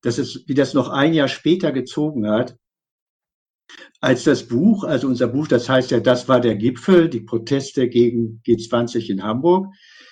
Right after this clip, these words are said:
äh, als das erschien, ein gutes Jahr nach den Ereignissen, äh, hat eine Mitherausgeberin, die auch bei Verdi im Bereich Journalismus arbeitet, hatte eine Journalistin, die das Buch im Hamburg-Journal mit einem Mini-Interview mit mir als Verleger vorstellen wollte.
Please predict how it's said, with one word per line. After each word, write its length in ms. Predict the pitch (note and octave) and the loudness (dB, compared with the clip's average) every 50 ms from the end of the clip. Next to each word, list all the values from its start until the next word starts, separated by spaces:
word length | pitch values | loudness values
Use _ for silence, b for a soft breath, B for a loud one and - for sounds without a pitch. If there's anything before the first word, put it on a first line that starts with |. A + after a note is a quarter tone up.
| B B B _ _ | B B B _ _
äh, 100 | - B2 | -2 -2
als 220 | B2+ C3+ C#3 B2 - | 0 0 0 0 0
das 180 | D3+ C3+ - | -2 -2 -2
erschien, 720 | C3 C3 A#2+ - - - C#3+ E3+ G3 G#3 A3+ A3+ G#3+ G3+ - A3 F#3+ E3+ - - _ _ _ | -2 -2 -2 -2 -2 -2 0 2 2 4 4 4 2 0 -4 -10 -14 -14 -16 -20 _ _ _
ein 160 | - C3 B2 | -4 -4 -2
gutes 280 | A#2 C#3+ C3+ C#3+ - - | -2 -4 -6 -6 -6 -2
Jahr 140 | B2+ A#2+ A#2+ | -2 0 0
nach 220 | A#2+ B2 C3+ C3+ | 2 0 0 0
den 160 | - D3 C#3 | 0 0 0
Ereignissen, 840 | C3 B2 G#2+ F#2+ B2+ C3+ C3+ - - C#3 B2+ - - C4+ - B3+ b b b b b b b b b b _ _ _ _ _ _ _ _ _ - | 2 0 0 0 0 0 -2 -2 -4 -4 -4 -2 0 -2 -2 -2 b b b b b b b b b b _ _ _ _ _ _ _ _ _ -2
äh, 280 | - B2+ B2 B2+ B2+ | 2 4 6 6 6
hat 320 | A#2+ A2+ C#3+ - - - C3 | 4 4 0 0 -2 0 2
eine 180 | C3+ C3+ C3+ | 2 4 4
Mitherausgeberin, 1200 | B2+ F3 G3 F#3+ D#3+ D3+ A#2+ - G2+ G#2+ A2 G#2+ - - A2 A2 A2+ A2+ A#2+ A2+ B2+ C#3 C#3+ - | 4 2 2 4 4 2 2 2 0 -2 -2 -2 -2 2 2 2 2 2 0 -2 -2 -2 -2 0
die 180 | A#2+ A2 A#2 | 0 0 2
auch 200 | A2 A#2 A#2+ A#2+ - _ | 2 2 0 -2 -2 _
bei 360 | B2+ A#2+ A#2 A2+ A2+ A2+ A2+ | -2 0 2 2 2 2 0
Verdi 480 | A2+ A#2+ A#2 B2 B2 B2+ C3 B2+ B2+ - - | 0 2 2 4 4 2 0 -2 -2 -6 -8
im 160 | - G#3+ D#3+ - | -8 -8 -6 -6
Bereich 340 | - G#2+ G#2 A2+ A#2 - | -4 -2 -2 -2 -2 -2
Journalismus 540 | - A2+ A2 G#2+ A2+ A#2 - - D#3 C3 - | -2 -2 -2 -2 -2 -2 -4 -4 -6 -6 -2
arbeitet, 560 | B2+ B2+ B2+ B2 B2+ B2 A#2+ B2 B2+ B2 - B B B B B B B B | -2 0 0 2 2 0 0 0 -4 -4 -6 B B B B B B B B
hatte 220 | - C3+ C3 - A#2+ | -2 0 0 2 2
eine 180 | C3 C3 C3+ | 4 4 4
Journalistin, 880 | B2 A2 B2+ A#2+ B2 A#2+ A2+ C3+ F#3+ G3 - - - F#3+ F3+ E3+ D#3 C3 | 4 4 4 4 4 4 4 4 4 4 2 0 2 2 2 2 0 0
die 380 | B2+ C3+ C#3 C3+ D3 D3 - - | 2 2 4 4 4 2 0 -2
das 240 | C3+ B2+ A#2+ - - | -2 -2 -2 -2 -6
Buch 260 | - C#3 D3+ D3 - | -6 -6 -4 -2 -2
im 160 | - A#2 G#2 | -2 0 0
Hamburg-Journal 680 | B2 D3 D#3+ E3 E3 D#3 - - C#3+ C3 B2+ C3 B2+ B2+ | 0 0 0 2 0 0 0 0 0 2 4 4 4 4
mit 160 | B2+ B2+ A#2+ | 2 2 0
einem 180 | A#2+ B2 A#2 A2+ | 0 0 2 2
Mini-Interview 720 | C3+ D#3 D#3 D#3 D3+ C3+ B2+ B2+ C#3 B2+ A2+ A#2+ C3 A#2+ | 2 2 2 2 2 0 2 2 2 2 2 2 0 -2
mit 180 | B2 B2+ B2 - | -2 -2 -2 0
mir 160 | B2 B2 B2 | 0 2 2
als 140 | A#2 A2+ - | 0 -2 -2
Verleger 460 | - B2 A#2+ B2 B2+ B2+ C3 A#2+ - | -2 0 2 2 2 2 2 0 0
vorstellen 520 | - C#3+ E3+ E3+ - - G#2+ G2 G2 F#2+ | 0 -2 -2 -2 -2 -2 -2 -2 -2 -2
wollte. 460 | G2 G2+ G2+ G2 G2 G2+ C#3 D3+ D#3+ | -2 -2 -2 -2 -2 -2 -4 -4 -6